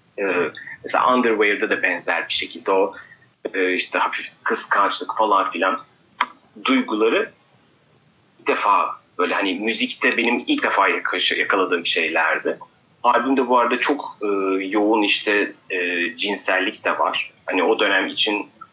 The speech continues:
hani benim yüzümü kızartacak kadar yoğun. Fakat bu yüzden de işte hala on beş yıl geçtiğinde albümde hala farklı şekilde hani bir romanı on yıl sonra okursunuz başka bir yerinden yakalar ya sizi öyle oluyor.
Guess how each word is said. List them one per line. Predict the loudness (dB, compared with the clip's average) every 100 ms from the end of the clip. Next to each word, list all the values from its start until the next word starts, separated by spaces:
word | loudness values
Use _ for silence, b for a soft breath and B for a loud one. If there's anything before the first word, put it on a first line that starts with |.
| -10
hani | -4 -2
benim | 0 0
yüzümü | -2 -2 -2
kızartacak | 0 2 2 2 0 0 0
kadar | 0 0 0
yoğun. | 0 0 2
Fakat | 0 0 -2 -8 B B B _ _ _ _ _ _
bu | 2 2
yüzden | 2 2 2
de | 2
işte | 0 2
hala | 4 6 4 4 2 2
on | -2 -2
beş | -2 0
yıl | 0
geçtiğinde | -2 -2 -4 0
albümde | 4 4 2 2 4
hala | 4 4 4 2 -2 0
farklı | 2 2 2
şekilde | 0 -2 -2
hani | -2
bir | 0
romanı | 2 2 2
on | 4 4
yıl | 2
sonra | 0 0
okursunuz | 0 -2 -2 -2 0
başka | 0 2 0
bir | 0
yerinden | 0 2 2 2
yakalar | 2 4 4 4
ya | 0
sizi | -2 2
öyle | 4 4 2
oluyor. | 2 -2